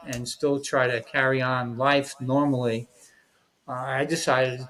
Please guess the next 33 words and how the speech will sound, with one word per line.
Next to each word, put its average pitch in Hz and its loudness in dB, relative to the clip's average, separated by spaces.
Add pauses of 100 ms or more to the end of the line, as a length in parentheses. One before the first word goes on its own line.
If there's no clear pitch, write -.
(220)
take 139 -6
the 156 -16
medication, 139 0
and 123 -12
it 117 -12
was 123 -6
a 131 -2
world 139 2
of 123 -4
difference 127 -10
for 135 -4
me 170 2
'cause 123 -4
it 120 -8
got 135 -2
me, 135 -2 (540)
it 127 -4
gave 156 2
me 139 2
that 131 0
jump 202 2
start. - -6 (580)
And 127 -2
then 156 2
I 135 0
was 135 -2
able 139 0
to 120 -4
further 185 2
improve, 131 -2 (920)
um, 120 0 (1800)
my 127 2
movement 127 0